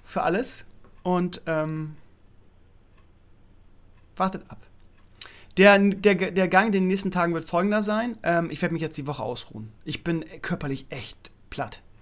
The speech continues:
Ähm, ich werde auch morgen keinen Stream machen, weil, ähm, ich mich ein bisschen ausruhen möchte, ihr Lieben. Ich, ich weiß, dass ihr Verständnis dafür habt, nach der ganzen, ähm, nach dem ganzen Stress. Ähm, ich hab heute extra einen Podcast gemacht,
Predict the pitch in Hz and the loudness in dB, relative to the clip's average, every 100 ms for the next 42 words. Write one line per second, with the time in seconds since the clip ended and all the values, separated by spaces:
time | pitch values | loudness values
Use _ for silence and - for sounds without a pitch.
0 | - - - - - - 170 160 156 151 | -20 -20 -20 -20 -20 -2 2 2 0 -6
1 | 151 - - 185 160 175 190 190 180 175 | -8 -4 2 2 4 4 4 4 2 0
2 | - 214 226 226 269 - - - - - | 0 4 4 2 -2 -6 -14 -20 -20 -20
3 | - - - - - - - - - - | -20 -20 -20 -20 -20 -20 -20 -20 -20 -20
4 | - - - - 139 165 202 247 277 240 | -20 -20 -20 -2 4 8 8 6 2 0
5 | - 214 220 214 214 214 208 214 - - | 0 2 4 4 6 4 2 -2 -14 -20
6 | - - - - - - - - - 156 | -20 -20 -20 -20 -20 -20 -20 -12 -4 0
7 | 175 156 160 - 127 - 135 120 120 143 | 0 -2 -6 -8 -8 -8 -10 -10 -10 -8
8 | 139 147 - 165 151 170 160 143 135 151 | -6 -6 -6 -4 -2 -2 -2 -8 -8 -6
9 | 135 - 123 135 139 131 160 147 143 139 | -8 -10 -8 -6 -6 -4 -2 -2 -4 -6
10 | 147 - - - - - - 143 156 151 | -8 -8 -8 -8 -10 -14 -14 -8 -6 -6
11 | 135 139 151 151 - - - - - - | -6 -8 -6 -6 -8 -16 -18 -18 -6 2
12 | 160 156 151 - - 190 196 185 180 185 | 2 2 -2 -4 4 4 6 2 0 -2
13 | 170 - 220 208 196 196 - 185 180 254 | -2 0 -2 2 2 2 0 4 4 2
14 | - - | -4 -12